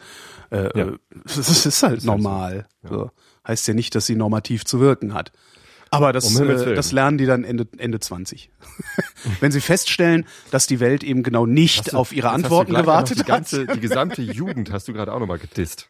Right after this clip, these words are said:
Speaker 1: Äh, gedisst, genau. Dissen darf ich ja auch nicht mehr sagen.
Speaker 2: Wieso nicht?
Speaker 1: Äh, weil, ähm,
Speaker 2: Ich hab gedisst.
Speaker 1: Berthold Heisterkamp gesagt hat,
Speaker 2: <laughs>
Speaker 1: äh, ich soll nicht mehr Dissen sagen. Ich soll aufhören mit dem Hip-Hop-Sprech.
Speaker 2: Ach so.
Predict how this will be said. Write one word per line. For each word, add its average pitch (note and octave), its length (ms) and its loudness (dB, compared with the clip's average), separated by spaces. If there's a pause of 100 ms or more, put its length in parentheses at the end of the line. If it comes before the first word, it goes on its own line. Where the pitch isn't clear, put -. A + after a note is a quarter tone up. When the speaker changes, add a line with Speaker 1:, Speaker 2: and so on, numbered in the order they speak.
(280)
Speaker 1:
Äh, C3 200 0
gedisst, A#2+ 460 -2
genau. G#2+ 280 -4
Dissen C3+ 280 4
darf C3+ 160 4
ich C3 100 -2
ja - 80 4
auch C#3 160 2
nicht G#2 160 -4
mehr F2+ 100 -4
sagen. D#2 300 -6
Speaker 2:
Wieso E2+ 200 -2
nicht? B2 220 -6 (380)
Speaker 1:
Äh, A2 280 6
weil, G#2+ 640 4
ähm, G#2 640 -2
Speaker 2:
Ich - 160 -4
hab C#3+ 120 -2
gedisst. F#2 340 -4
Speaker 1:
Berthold A#2+ 340 2
Heisterkamp A2 580 0
gesagt F#2+ 400 -4
hat, C3+ 160 -2 (300)
Speaker 2:
<laughs> - 320 2
Speaker 1:
äh, A#2 380 2 (1040)
ich - 240 -2
soll B2 260 4
nicht C3+ 180 0
mehr A#2+ 480 4 (720)
Dissen G#2+ 400 0
sagen. F#2 380 -4
Ich G2+ 120 -6
soll B2+ 180 4
aufhören C#3 320 4
mit C3 140 2
dem A#2+ 100 4
Hip-Hop-Sprech. - 800 0 (340)
Speaker 2:
Ach G2 80 -12
so. F2+ 200 -6